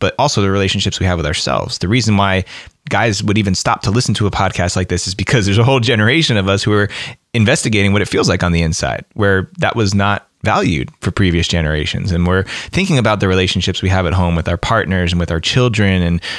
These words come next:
we're starting to think about the future again. And so when we go back to what you were saying about the kind of re-, relationship we have, you were talking about indigenous peoples and other ancient peoples who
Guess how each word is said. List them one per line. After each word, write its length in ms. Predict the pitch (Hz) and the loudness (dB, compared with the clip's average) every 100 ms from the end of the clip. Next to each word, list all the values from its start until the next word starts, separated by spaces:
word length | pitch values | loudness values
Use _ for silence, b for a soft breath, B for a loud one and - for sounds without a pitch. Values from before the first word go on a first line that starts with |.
| - | -4
we're 80 | 104 | -4
starting 460 | - 131 151 123 | 0 2 2 2
to 160 | - 101 | 2 0
think 340 | - 156 131 - | 0 0 0 0
about 280 | 95 85 | -2 -2
the 80 | 85 | -4
future 440 | - 92 101 - 76 | -2 -2 0 0 -2
again. 380 | 71 55 55 - B B B - | -2 -4 -6 -10 B B B -4
And 140 | 113 | 0
so 280 | 139 123 107 - _ - - | 2 2 2 -2 _ -8 0
when 180 | 120 | 4
we 120 | 113 107 | 4 4
go 160 | 117 | 2
back 220 | 107 135 | 2 0
to 100 | 127 | 0
what 120 | 117 117 | 0 2
you 80 | |
were 100 | 143 | 2
saying 300 | 131 113 104 | 2 2 2
about 320 | 101 95 95 95 | 2 0 0 -2
the 60 | |
kind 200 | - 120 | -2 0
of 60 | 117 | 2
re-, 260 | 98 87 95 | 0 0 -2
relationship 560 | 95 117 104 95 95 | 0 0 0 0 0
we 120 | 92 | 0
have, 420 | 87 120 123 95 92 B B - | 0 2 2 0 -2 B B -2
you 100 | 123 | 0
were 60 | |
talking 180 | 147 156 | 2 2
about 180 | 127 107 | 2 2
indigenous 440 | 104 127 151 104 | 2 2 2 0
peoples 440 | - 95 92 92 92 | 0 -2 0 0 0
and 120 | 90 | 0
other 480 | 117 123 113 101 - | 0 2 2 0 0
ancient 300 | 131 127 101 | 0 0 0
peoples 340 | 104 - 92 - | -2 0 -2 0
who 240 | 98 95 | 0 0